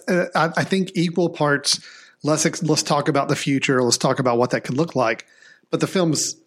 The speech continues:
ultimately more interested in just exploring the relationship dynamic of the father and son and what it means to be a father, what it means to be, uh, a provider, a, a caregiver, a partner in a relationship, all these things that I think the main character finds himself questioning.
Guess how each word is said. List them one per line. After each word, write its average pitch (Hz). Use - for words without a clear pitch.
ultimately 165
more 131
interested 127
in 120
just 120
exploring 120
the 110
relationship 117
dynamic 113
of 107
the 156
father 113
and 117
son 107
and 110
what 120
it 120
means 135
to 151
be 113
a 113
father, 104
what 113
it 131
means 151
to 135
be, 113
uh, 135
a 135
provider, 117
a, 131
a 123
caregiver, 117
a 123
partner 135
in 123
a 120
relationship, 123
all 127
these 127
things 120
that 113
I 120
think 113
the 107
main 110
character 120
finds 113
himself 107
questioning. 117